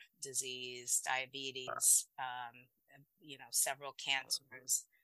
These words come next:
and figuring out a way to, with that understanding, understanding how we can support you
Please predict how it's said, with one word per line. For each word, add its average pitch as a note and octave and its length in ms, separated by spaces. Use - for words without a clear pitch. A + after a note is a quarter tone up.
and D#3 500
figuring F3 400
out D#3+ 200
a D3+ 60
way D3+ 500
to, C#3 540
with F#3 160
that F#3 220
understanding, C#3+ 680
understanding D3+ 840
how D#3+ 240
we D3+ 180
can C#3+ 220
support - 440
you C#3+ 140